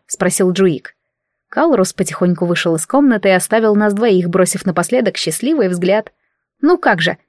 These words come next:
Я повернулась к дракону и начала перечислять. «Выносить двоих детей восемь месяцев. Потом я не смогу отлучиться от них, потому что они будут совсем маленькими».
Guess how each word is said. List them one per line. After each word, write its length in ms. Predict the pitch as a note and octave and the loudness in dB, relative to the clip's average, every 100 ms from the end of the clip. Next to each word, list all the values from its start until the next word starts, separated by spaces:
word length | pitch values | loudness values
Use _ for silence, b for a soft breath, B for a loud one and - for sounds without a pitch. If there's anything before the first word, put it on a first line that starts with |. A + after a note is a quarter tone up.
| _ | _
Я 180 | - F#3+ | -4 -2
повернулась 540 | F#3+ F#3 F#3+ G3+ F#3 F3 | 2 2 4 4 4 2
к 80 | |
дракону 560 | F#3 E3+ - D4 C4 E3+ b b _ | 0 -2 0 2 2 0 b b _
и 200 | C#4 C4+ | 2 4
начала 400 | B3+ - G#3 G#3 | 4 2 0 2
перечислять. 720 | G#3 G3+ G#3 - E3 - - _ _ _ _ | 0 0 -4 -4 -6 -8 -16 _ _ _ _
«Выносить 540 | D4 F#4+ B3 - E3+ | 2 4 4 2 -2
двоих 360 | E3 A3 C4 G3+ | 0 2 2 2
детей 520 | F3 E3 E3 G#3 - _ - | 0 -2 0 0 -2 _ 0
восемь 400 | G#3 G3+ C#4+ D4+ | 2 4 4 4
месяцев. 560 | A#3 G3 A#3 A#3+ - _ _ _ - | 2 0 -4 -6 -8 _ _ _ -2
Потом 400 | B3 G#3 A3 C#4 | 0 4 4 6
я 340 | G3 G3 F#3 - G#3+ | 4 2 2 -4 2
не 160 | C4 | 2
смогу 440 | A#3 B3 A3 F#3 A3 | 4 4 2 2 2
отлучиться 680 | A#3 D#4 - G4 - F#3+ | 2 0 2 2 2 2
от 120 | F3+ | 2
них, 220 | G3 C4+ - | 2 2 0
потому 320 | E3+ F3+ F#3+ | -2 0 0
что 140 | - | 2
они 160 | G3 G3+ | 2 2
будут 260 | G#3 A#3+ | 0 -2
совсем 460 | - G#3+ - - A3+ | 0 0 0 2 4
маленькими». 720 | C#4 E4 D#4+ B3 - F3 - | 4 4 2 2 0 -2 -4